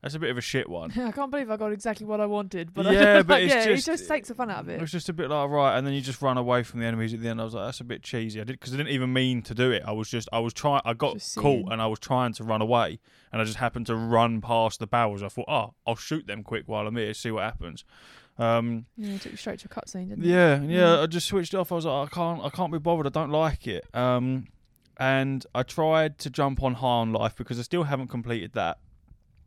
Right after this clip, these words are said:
Speaker 1: When I say World of Warcraft's taken a lot of my time, it has taken a lot of my time.
Speaker 2: Yes.
Speaker 1: I, I, I knew this was gonna happen, and I, I also wanted this to happen. Um,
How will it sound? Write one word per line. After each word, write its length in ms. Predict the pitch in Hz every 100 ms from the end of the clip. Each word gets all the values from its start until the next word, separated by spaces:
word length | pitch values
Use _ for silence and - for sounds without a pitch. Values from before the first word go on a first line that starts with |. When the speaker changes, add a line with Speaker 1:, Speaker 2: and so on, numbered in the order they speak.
| - 135 135
Speaker 1:
When 160 | 156 196
I 60 |
say 180 | 196 170
World 160 | 131 120
of 40 |
Warcraft's 360 | 117 - 104 -
taken 240 | 107 107
a 40 |
lot 140 | 107 110
of 60 | 107
my 100 | 104
time, 320 | - 104 104
it 60 |
has 100 | 117
taken 280 | - 120 110
a 80 | 107
lot 320 | 107 104 -
of 60 | 107
my 100 | 120
time. 320 | - 107 -
Speaker 2:
Yes. 180 | - 190
Speaker 1:
I, 520 | 110 101 113 110 107 - - -
I, 40 | 113 110
I 60 | 113
knew 300 | 117 123 120
this 160 | 110
was 120 | 110
gonna 180 | - 107
happen, 440 | 110 107 - - - _ -
and 120 | 110
I, 100 | 110
I 200 | 90 110
also 260 | 110 - 107
wanted 360 | 127 127 -
this 140 | - -
to 60 |
happen. 340 | 113 - - 135 _ _ - - -
Um, 440 | 117 113 110 113